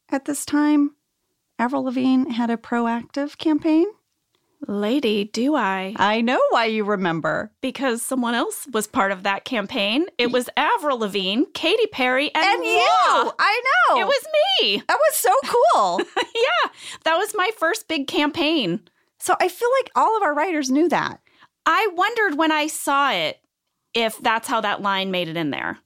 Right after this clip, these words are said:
Speaker 1: Do you have, like, photos from that? Do you have, like, a photo of you with a Proactiv box?
Speaker 2: You can find the commercial
Speaker 1: <gasps>
Speaker 2: of me. You know, when you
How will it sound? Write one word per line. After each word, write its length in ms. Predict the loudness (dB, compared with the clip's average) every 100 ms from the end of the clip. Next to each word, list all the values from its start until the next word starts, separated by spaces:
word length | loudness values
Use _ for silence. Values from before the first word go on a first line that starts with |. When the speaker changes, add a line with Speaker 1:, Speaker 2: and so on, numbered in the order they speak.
| _ _ _ _ -8
Speaker 1:
Do 100 | -4
you 120 | -2
have, 260 | -2 -2 0
like, 240 | -2 -4 _ _ _ _ _ _ -6
photos 360 | -4 -2 -4
from 180 | 0 2
that? 320 | 2 2 0
Do 120 | -2 -4
you 40 |
have, 120 | -2
like, 160 | -2 -4
a 40 |
photo 320 | -4 -4 -2
of 140 | -2 -2
you 160 | 0
with 100 | 0
a 60 | -4
Proactiv 640 | -4 -2 -2 -4 -8 -6
box? 520 | -4 -2 -4 -8 -16 -20 _ -4
Speaker 2:
You 100 | -2
can 160 | 0
find 320 | 2 2 0 -2
the 40 |
commercial 760 | -2 0 0 0 0 0 -2 -4 _
Speaker 1:
<gasps> 340 | -2 0 2
Speaker 2:
of 160 | 0 0
me. 240 | 0 0
You 100 | 2
know, 140 | 2 2
when 260 | 0 -2
you 400 | 0 0 0 -2